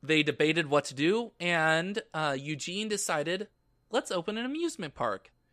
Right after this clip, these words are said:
You know, make some money during the summer months,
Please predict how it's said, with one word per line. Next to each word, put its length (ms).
You 80
know, 320
make 220
some 160
money 200
during 320
the 80
summer 320
months, 460